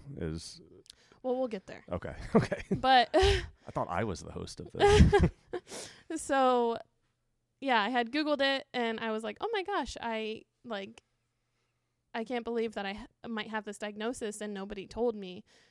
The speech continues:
Speaker 2: So I called the doc-, of course, my appointment was on a Friday, so I had to wait until Monday to call the doctor, and they said,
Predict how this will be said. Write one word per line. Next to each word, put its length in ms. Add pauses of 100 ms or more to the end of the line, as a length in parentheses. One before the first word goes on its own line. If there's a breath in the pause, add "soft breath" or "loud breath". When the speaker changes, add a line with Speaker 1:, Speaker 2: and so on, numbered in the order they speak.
(100 soft breath)
Speaker 2:
So 220
I 100
called 480 (460)
the 80
doc-, 240
of 160
course, 240
my 100
appointment 360
was 120
on 140
a 40
Friday, 480
so 100
I 40
had 100
to 60
wait 160
until 220
Monday 580 (400 soft breath)
to 200
call 180
the 100
doctor, 580
and 300
they 180
said, 360